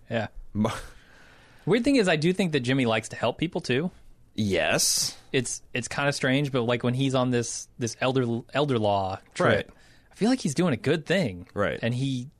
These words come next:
Speaker 1: gets some pleasure from doing a good thing.
Speaker 2: And here's another, like, you know, I think there's
Speaker 1: Just
Speaker 2: eth-
Speaker 1: outside forces come into play that push him in bad directions, and he, he willfully follows those,
Speaker 2: Yeah.
Speaker 1: those directions.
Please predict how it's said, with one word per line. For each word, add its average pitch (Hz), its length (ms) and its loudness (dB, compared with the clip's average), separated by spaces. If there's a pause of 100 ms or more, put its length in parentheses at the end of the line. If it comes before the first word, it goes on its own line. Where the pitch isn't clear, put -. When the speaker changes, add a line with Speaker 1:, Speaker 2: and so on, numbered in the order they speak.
(180)
Speaker 1:
gets 139 200 -2
some 123 300 -2
pleasure 147 360 0
from 110 160 -6
doing 107 180 -2
a 95 60 -6
good 104 280 -4
thing. 101 400 -6
Speaker 2:
And 117 100 0
here's 135 180 2
another, 156 280 0
like, 113 240 0
you 123 100 0
know, 117 100 2
I 120 100 0
think 120 280 0
there's 113 180 2
Speaker 1:
Just - 80 -10
Speaker 2:
eth- 113 60 2
Speaker 1:
outside 139 400 0
forces 147 400 0
come 110 180 -2
into 107 140 -6
play 123 360 0
that 120 200 -2
push - 320 0
him 117 140 0
in 104 100 -2
bad 110 260 -2
directions, 104 600 -4
and 135 140 0
he, 135 240 0 (320)
he 143 420 0 (580)
willfully 156 760 2
follows 98 720 -2
those, 104 140 -2
Speaker 2:
Yeah. 73 260 -4
Speaker 1:
those 98 180 -4
directions. 95 600 -12